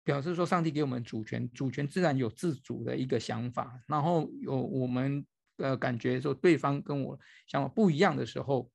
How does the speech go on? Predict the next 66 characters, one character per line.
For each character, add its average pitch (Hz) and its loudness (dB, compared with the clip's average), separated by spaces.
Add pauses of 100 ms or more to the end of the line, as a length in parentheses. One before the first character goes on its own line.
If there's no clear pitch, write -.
哦， 135 -8
我 127 -6
们 117 -4
就 127 -2 (100)
为 160 2
了 131 2
要 139 2
坚 139 0
持 123 -8
哈， 127 -4
然 131 0
后 143 2
有 131 0
勇 120 -2
气 139 -6
跟 131 -4
他 127 -2
对 135 0
抗， 135 -4 (280)
就 156 -2
会 147 4
产 123 -6
生 123 -2
这 123 -2
种 123 -10
的 123 -8
现 131 -4
象 143 -6
出 - -10
来。 - -8 (1800)
所 220 6
以 220 10
呢， 175 8
应 190 6
该 185 8
怎 165 2
么 135 0
样 151 4 (520)
解 143 4
除 139 0
呢？ 147 2
哈， 135 0
我 143 2
愿 214 8
去 202 2
建 185 2
造 170 4
一 156 -2
个 143 0
优 143 0
质 143 -12
的 123 -6
教 123 -2
会 127 -2
哈， 120 -6
在 147 -4
态 143 0
度 127 -2
篇 127 -2
的 117 -6
话， 113 -2
建 135 -4
议 139 -6
大 135 0
家 120 -2
呢， 120 -4